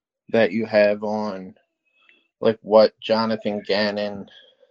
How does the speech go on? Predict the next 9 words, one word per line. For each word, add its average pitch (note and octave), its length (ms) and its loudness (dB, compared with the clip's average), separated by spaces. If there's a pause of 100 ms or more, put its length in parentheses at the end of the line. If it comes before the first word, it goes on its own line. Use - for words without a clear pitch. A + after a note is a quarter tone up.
(1300)
values G#2+ 880 2 (100)
or G#2 160 -2
the F#2+ 160 -6
type G#2+ 300 0
of G2+ 140 -8
players G#2 800 -2
that G2+ 160 2
he G#2 260 -10
likes. A#2 580 0